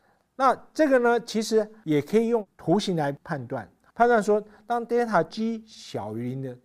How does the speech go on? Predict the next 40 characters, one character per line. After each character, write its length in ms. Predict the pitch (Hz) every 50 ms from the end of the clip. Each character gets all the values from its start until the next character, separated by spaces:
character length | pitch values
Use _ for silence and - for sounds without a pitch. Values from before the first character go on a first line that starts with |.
| _ _
这 140 | - 220 202
是 120 | 175 196
标 240 | 175 - 196 202 202
准 140 | 170 131 117
状 160 | - 135 127
态 160 | 123 135 120
啊， 180 | 110 104 107 - _
所 160 | - 165 175
以 100 | 180 165
这 160 | - 214 202
个 100 | 196 185
地 280 | 170 - - 214 196 170
方 200 | 180 180 180 185
呢， 80 | 185
是 180 | 180 180 180 175
在 140 | 180 180 151
衍 300 | 139 127 123 113 107 107
生 260 | - - 175 180 175
一 120 | 120 143
件 180 | 139 185 185 175
事 180 | 175 - 175
情。 240 | 151 - 135 127 131 - _ _ _ _ _
如 160 | 190 226 240
果 160 | 214 220 208
我、 260 | 196 170 151 147 151 -
我， 380 | 139 151 156 156 156 170 156 143 156 165 165 160
我 40 | 156
们 160 | 156 175 208 220
已 80 | 175
经 180 | 147 185 196 180
知 140 | - 208 202
道 100 | 185 170
说 160 | - 180 175
这 200 | 175 - 214 202
个 120 | 180 170
标 180 | 170 190 185 185
准 160 | 170 147 131
状 200 | 131 156 151 151
态 180 | 165 165 151 143
呢， 220 | 143 143 147